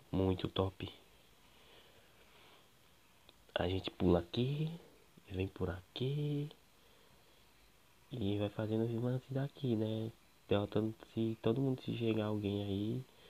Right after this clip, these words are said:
Esse livro aí, ó. Esse livro aí eu não vou ler, não, porque What the fuck? O que é aquilo ali? Vamos dar um save, aí a gente viu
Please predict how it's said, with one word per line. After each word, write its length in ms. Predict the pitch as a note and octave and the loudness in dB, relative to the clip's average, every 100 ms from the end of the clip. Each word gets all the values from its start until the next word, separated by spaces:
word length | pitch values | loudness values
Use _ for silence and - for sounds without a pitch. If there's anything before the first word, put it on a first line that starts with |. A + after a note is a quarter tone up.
| - - | -12 -6
Esse 220 | F#2 - | -2 4
livro 260 | G2+ F2+ F2+ | 6 6 4
aí, 180 | F2 | 0
ó. 40 | F2+ - - - - - - - - - - - - - - - - - - - | -4 -12 -20 -20 -20 -20 -20 -20 -20 -20 -20 -20 -20 -20 -20 -20 -20 -18 -12 0
Esse 320 | F2+ F#2+ - | 0 0 0
livro 320 | F2+ F2 F2+ | 2 2 0
aí 120 | F2 | -2
eu 60 | F2 | 0
não 120 | G2 | 0
vou 180 | A2 G#2+ | 2 2
ler, 160 | F#2 | 2
não, 200 | F#2+ F#2 | 0 -2
porque 560 | G2 G2 - G2 G2 G2 F#2 - - - - - - - - - - - - - - - - - - - - - - - - | -2 -4 -4 -4 -4 -8 -12 -20 -20 -20 -20 -20 -20 -20 -20 -20 -20 -20 -20 -20 -20 -20 -20 -20 -20 -20 -20 -20 -20 -20 -4
What 320 | F2+ F#2 F#2 | 0 0 0
the 140 | - G#2+ - | -4 -6 -4
fuck? 640 | A2+ A#2 A2+ - G#2 F#2+ - - - - - - - - - | -2 -2 -2 -6 -8 -8 -10 -20 -20 -20 -20 -20 -20 -20 -20
O 40 | - | -8
que 80 | - | -4
é 60 | A2 | -4
aquilo 420 | - - B2+ B2+ | -4 -2 0 0
ali? 280 | B2+ B2 G2+ - - - - - - - - - - - - - - - - - - - - - - - - - | 0 0 -2 -10 -20 -20 -20 -20 -20 -20 -20 -20 -20 -20 -20 -20 -20 -20 -20 -20 -20 -20 -20 -20 -20 -20 -20 -16
Vamos 260 | G#2 C#3 D#3 | 0 6 8
dar 80 | G#2+ | 6
um 80 | F#2+ | 4
save, 520 | - F#2+ A2 G#2+ F2 | 0 4 4 4 2
aí 180 | F2+ F#2+ | 2 2
a 40 | |
gente 260 | G2 G#2+ G2 | 0 0 -2
viu 160 | F#2+ | -2